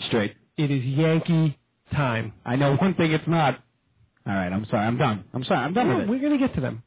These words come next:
Speaker 1: I'm done with it.
Speaker 2: Let's talk Yankees.
Speaker 1: Let's talk Yankees. Uh, first and foremost, the Yankees up nine to two in the, uh, seventh inning tonight. Uh, so laying that, laying the wood down on the A's. Uh, Cal, they've been banged up.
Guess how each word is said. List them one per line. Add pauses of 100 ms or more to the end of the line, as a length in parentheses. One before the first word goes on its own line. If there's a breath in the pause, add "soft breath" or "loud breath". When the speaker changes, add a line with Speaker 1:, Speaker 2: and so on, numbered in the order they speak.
Speaker 1:
I'm
done
with
it.
Speaker 2:
Let's
talk
Yankees.
Speaker 1:
Let's
talk
Yankees. (140)
Uh,
first
and
foremost,
the
Yankees
up
nine
to (180)
two (720)
in
the,
uh, (120)
seventh
inning
tonight. (480)
Uh, (100)
so
laying
that,
laying
the
wood
down
on
the
A's. (460 loud breath)
Uh, (480)
Cal, (120)
they've
been
banged
up.